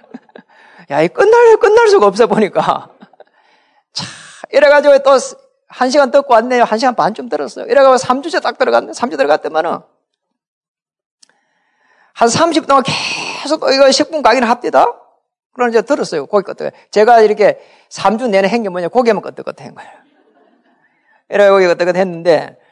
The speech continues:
한 삼십 분 정도 이분이 이제 강의를 하고 나더니만은 나를 딱 쳐다보면서, 어, "목사님도 뭐 한마디 하시죠." 이러더라고. <laughs> 이제 이게 말하면 한 시간 반, 세 시간 하고 또 삼십 분 하고 무려 네 시간이 지나고 나서야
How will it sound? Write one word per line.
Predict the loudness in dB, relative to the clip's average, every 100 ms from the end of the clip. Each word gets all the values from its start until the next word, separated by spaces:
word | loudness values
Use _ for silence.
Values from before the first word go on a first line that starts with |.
| _
한 | -6 -6
삼십 | -2 -4 -4 -8
분 | -8
정도 | -2 -4 0 -2
이분이 | -2 -4 -6 -6
이제 | -8 -10
강의를 | -8 -4 -2
하고 | -2 -4
나더니만은 | -6 -8 -8 -8 -6 -6 -8
나를 | -12 -10
딱 | -12 -14
쳐다보면서, | -8 -4 -4 -6 -10 -6 -4 -4 -10 _ _ _ _ _ -20 -20 -20 _ -12
어, | -10
"목사님도 | -6 -4 -2 -2 -4
뭐 | -10
한마디 | -10 -4 -4
하시죠." | -4 -8 -6 -8 -12
이러더라고. | -14 -10 -8 -6
<laughs> | -8 -10 _ _ -20 -20 -20 _ -20 -20 -20 -20 -20 -20 -20 _
이제 | 0 0
이게 | 0 2
말하면 | 4 4 2
한 | 2 -2
시간 | 0 0 2
반, | 0
세 | 0 0 0 0
시간 | -4 0 2
하고 | 2 2 2 2
또 | 0
삼십 | 0 0 -2 -10
분 | -2
하고 | 2 2
무려 | 0 -2 -2
네 | 2 2 2
시간이 | 2 2 2 2
지나고 | 0 0 2
나서야 | 0 0 -2 -2